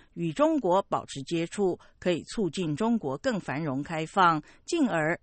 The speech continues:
让中国采取更自由化的制度。不过，这种看法如今看来是一个错误，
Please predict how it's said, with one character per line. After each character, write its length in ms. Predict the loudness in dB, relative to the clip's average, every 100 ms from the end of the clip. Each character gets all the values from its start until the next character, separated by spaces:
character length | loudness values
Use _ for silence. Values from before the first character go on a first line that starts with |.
| _
让 200 | 0 2
中 220 | 0 -2
国 140 | -2
采 180 | -4 -8
取 160 | -10 -8
更 180 | -2 0
自 160 | 0 0
由 160 | -2
化 240 | -2 -4 -4
的 140 | -6
制 240 | -10 -10 -8
度。 320 | -6 -6 -8 _ -20 -12
不 100 | -12
过， 300 | 0 6 6 4 _ _
这 160 | -2
种 180 | 0 -2
看 300 | -2 -2 -2
法 240 | -2 -4
如 180 | -4 -6
今 160 | -4 -4
看 220 | 0 0
来 140 | 0
是 180 | -4 -6
一 80 | -6
个 100 | -8
错 280 | -4 0 0
误， 320 | 0 0 0